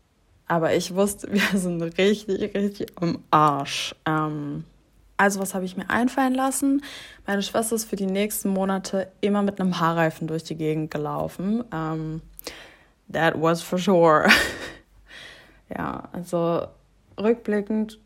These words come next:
klingt's jetzt vielleicht gar nicht so funny, aber das war wirklich, eigentlich, wir fanden's auch null funny. Das war einfach so, wir wussten richtig krass, okay, wir sind richtig, richtig krass am Arsch, so.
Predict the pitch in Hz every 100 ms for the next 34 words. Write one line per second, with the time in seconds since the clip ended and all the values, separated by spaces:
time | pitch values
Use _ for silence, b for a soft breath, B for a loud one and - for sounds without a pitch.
0 | _ _ _ - - 185 185 196 - 175
1 | 170 175 175 170 170 - 175 180 170 160
2 | 165 - 160 160 160 165 175 170 - _
3 | _ _ - 254 254 - 180 185 - 226
4 | 226 190 190 196 214 - 214 196 185 -
5 | 190 196 202 - 185 170 165 170 208 -
6 | 196 202 - - 190 190 208 180 175 170
7 | 165 190 277 - - 220 - 202 202 -
8 | - 165 160 160 - 156 165 - 151 143